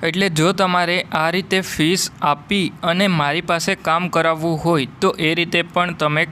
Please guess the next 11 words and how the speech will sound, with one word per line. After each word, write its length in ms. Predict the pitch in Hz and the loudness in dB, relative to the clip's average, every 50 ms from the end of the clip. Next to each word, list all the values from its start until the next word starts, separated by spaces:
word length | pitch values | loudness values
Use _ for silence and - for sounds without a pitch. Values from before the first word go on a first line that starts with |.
| 147 - | -4 -4
કરાવી 320 | 147 143 139 143 139 139 | -2 0 0 0 0 -2
શકશો. 480 | - 139 131 123 - - 156 175 220 240 - - - - - - | -2 -2 -2 -2 -2 0 0 0 0 0 -4 -10 -20 -20 -8 -4
એના 220 | 160 156 180 190 196 | -2 -2 0 0 0
માટે 320 | 196 190 190 185 202 190 | 0 0 0 0 -2 -2
તમારે 400 | 170 - 170 170 170 170 175 170 - - | 0 0 0 2 2 2 0 0 -2 -2
એડવાન્સમાં 640 | 180 165 156 156 156 170 175 175 165 - 185 180 175 | -2 -2 0 0 0 2 0 0 -2 0 0 0 2
મને 280 | 170 160 156 160 170 165 | 2 0 0 0 0 -2
થોડુંક 400 | 165 - 165 156 151 160 160 175 - - 156 | 0 0 0 0 0 0 -2 -4 -6 -4 -2
પેમેન્ટ 380 | 147 143 143 151 156 156 156 | -2 0 0 0 0 0 -2
કરવાનું 460 | 156 - 147 143 143 147 147 151 151 147 | 0 0 0 2 2 0 0 0 -2 -2
થશે 360 | 156 165 156 151 - 156 143 | -2 -2 -2 0 0 0 -2